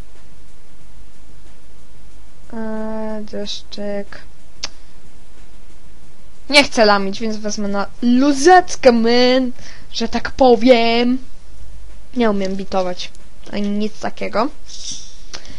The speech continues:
E, gram, mm, nie, trzydzieści F P S-ów na razie,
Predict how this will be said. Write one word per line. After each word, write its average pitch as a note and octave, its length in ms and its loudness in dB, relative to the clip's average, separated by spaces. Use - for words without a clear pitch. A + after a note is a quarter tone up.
E, B3 280 0
gram, D5 440 2
mm, B4+ 680 -2
nie, A#3 120 2
trzydzieści G4+ 420 2
F D4 120 2
P C4 120 0
S-ów C4+ 340 0
na A3+ 100 0
razie, A3+ 420 0